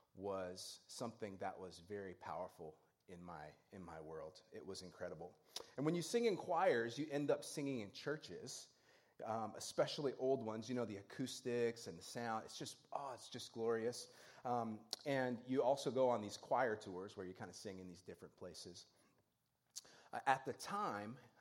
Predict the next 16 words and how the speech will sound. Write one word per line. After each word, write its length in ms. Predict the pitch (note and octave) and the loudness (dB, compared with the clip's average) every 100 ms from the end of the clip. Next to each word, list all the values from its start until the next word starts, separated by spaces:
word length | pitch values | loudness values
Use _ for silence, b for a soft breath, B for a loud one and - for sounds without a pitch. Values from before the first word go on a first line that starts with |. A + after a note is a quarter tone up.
| - | 0
I 140 | A#2 | 4
was 380 | B2 B2 A2 G2+ | 6 6 4 0
an 100 | G#2 - | -8 -4
atheist. 420 | B2 - - - | -4 -4 -6 -4
I 60 | |
didn't 200 | A#2 C#3+ | -2 -2
know 220 | B2+ C3+ C#3 | 0 2 2
the 120 | B2 | 2
word 400 | G#2+ B2+ C3 C3+ - | 0 2 2 0 -4
atheist, 580 | B2 - D3+ E3+ - | -6 -4 -4 -4 -4
but 240 | G#2 A#2+ - | 0 0 0
I 440 | A#2 C3 C3+ C3+ C#3 B B B - | -2 0 0 -2 -6 B B B -2
was 480 | A#2 A#2+ A2 - - _ - | 2 2 0 -6 -12 _ -4
passionate 540 | G#2+ A#2 - C3 C3 - _ | 0 0 0 -2 -4 -10 _
against 580 | A2+ G2 A2 G#2 - - | -6 -4 -4 -4 -8 -10
God. 320 | F#2 F2 D#2 | -6 -4 -4